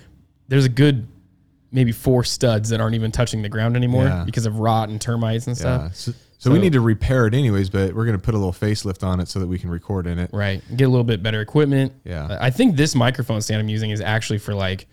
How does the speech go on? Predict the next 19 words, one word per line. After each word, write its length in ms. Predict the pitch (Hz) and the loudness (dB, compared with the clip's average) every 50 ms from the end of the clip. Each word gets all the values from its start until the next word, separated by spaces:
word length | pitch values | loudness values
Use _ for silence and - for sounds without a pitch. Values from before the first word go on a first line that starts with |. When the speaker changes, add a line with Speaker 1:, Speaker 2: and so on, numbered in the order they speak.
| _ _ _ _ _ _ _ _ - | _ _ _ _ _ _ _ _ -6
Speaker 1:
a 100 | 110 107 | -4 -4
drum 580 | 104 101 104 104 107 104 107 107 104 101 101 110 | -4 -4 -4 -2 0 0 0 0 0 -2 -4 -6
Speaker 2:
<laughs> 40 | - | -6
Speaker 1:
microphone 600 | - 107 101 101 - 110 101 - - 95 95 - | -4 0 0 0 0 -2 -4 -4 -4 -2 0 0
or 40 | - - | 0 0
Speaker 2:
Yeah, 480 | - - 196 - - - - 110 110 | 0 -4 -4 -4 -6 -10 -6 -4 -4
I 20 | 101 | 0
Speaker 1:
something 240 | - 147 143 160 | 2 4 4 4
Speaker 2:
don't 120 | 185 165 151 | 4 4 4
know 60 | 151 | 4
Speaker 1:
like 80 | 139 131 | 6 6
Speaker 2:
why 120 | 135 151 | 6 6
Speaker 1:
that. 60 | 156 151 | 6 6
Speaker 2:
you 60 | 135 | 6
got 240 | 127 123 131 135 127 | 6 4 4 4 2
that, 200 | 98 92 90 85 | 0 -2 -2 -2
dude. 200 | 90 90 92 95 | -2 -2 0 2
I 60 | 95 98 | 2 2
Speaker 1:
It, 180 | 101 - - | 0 -2 -6